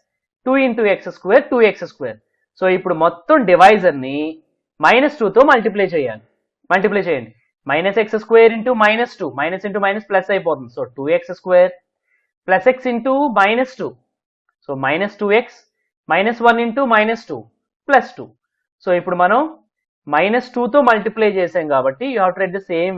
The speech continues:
value in this dividend. Sorry, divisor.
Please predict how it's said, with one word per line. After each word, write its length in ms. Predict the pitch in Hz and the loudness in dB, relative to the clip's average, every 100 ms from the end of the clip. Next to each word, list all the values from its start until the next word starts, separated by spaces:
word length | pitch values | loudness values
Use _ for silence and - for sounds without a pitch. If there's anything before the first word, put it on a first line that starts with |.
| 170 | 2
value 260 | 156 160 | 2 -2
in 60 | 160 277 | -4 -6
this 120 | - _ _ _ _ - 151 | -8 _ _ _ _ -16 -4
dividend. 340 | 254 208 131 107 _ _ _ _ _ | -2 -2 -4 -8 _ _ _ _ _
Sorry, 160 | 175 127 139 | -4 -2 -2
divisor. 420 | 196 185 143 - | 4 4 4 -4